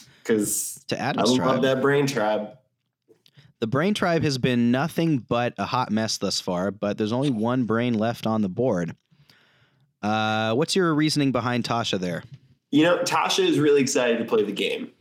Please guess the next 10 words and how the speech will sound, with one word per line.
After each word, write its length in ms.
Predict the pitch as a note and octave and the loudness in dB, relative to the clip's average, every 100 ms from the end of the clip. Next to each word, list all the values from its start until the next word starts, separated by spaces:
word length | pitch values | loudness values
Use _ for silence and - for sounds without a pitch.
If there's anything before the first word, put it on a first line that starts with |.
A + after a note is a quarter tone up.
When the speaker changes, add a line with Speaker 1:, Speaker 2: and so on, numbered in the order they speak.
| - | -6
Speaker 1:
I 180 | A#2 A#2 | -2 0
feel 260 | B2+ C3 | 2 2
like 240 | B2 A#2 - | 4 2 0
she 240 | - B2+ | 0 2
could, 640 | A#2 A#2+ A2+ A2 G#2 - - _ _ _ _ _ - | 2 2 2 0 -4 -4 -12 _ _ _ _ _ -6
she 200 | - C#3 | 0 2
could 140 | C#3 | 2
definitely 360 | B2+ B2+ D3 B2+ | 2 2 2 2
get 240 | B2 A#2+ | 2 2
into 840 | A2+ A#2 A#2 A#2+ A#2 G#2+ G#2+ G2+ | 2 2 2 4 4 2 0 -4